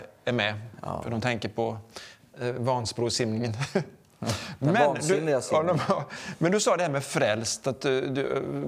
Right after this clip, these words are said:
Speaker 1: jag tror att det är en del, de allra flesta fattar naturligtvis.
Speaker 2: Mm.
Speaker 1: Man blir frälst och äldstebröderna och, och ledamöten och,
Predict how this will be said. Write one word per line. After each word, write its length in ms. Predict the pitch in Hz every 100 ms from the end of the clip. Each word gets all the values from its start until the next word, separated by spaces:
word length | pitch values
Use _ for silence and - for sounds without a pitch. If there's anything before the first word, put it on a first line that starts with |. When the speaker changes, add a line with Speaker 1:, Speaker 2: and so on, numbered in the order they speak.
| 143
Speaker 1:
jag 140 | 135 131
tror 100 | 143
att 60 |
det 60 | 139
är 40 |
en 60 | 127
del, 440 | 127 123 120 - - - -
de 140 | 165
allra 220 | 185 160
flesta 240 | 165 - 117
fattar 260 | 135 107
naturligtvis. 500 | 104 107 90 104 107
Speaker 2:
Mm. 180 | 123 135 127 -
Speaker 1:
Man 140 | - 123
blir 100 | 131
frälst 580 | - 110 113 - - 123
och 160 | 117
äldstebröderna 800 | 120 104 107 110 107 107 107 110
och, 220 | 107 110 113
och 80 |
ledamöten 840 | 117 123 110 117 117 110 - 110 110
och, 280 | 110 110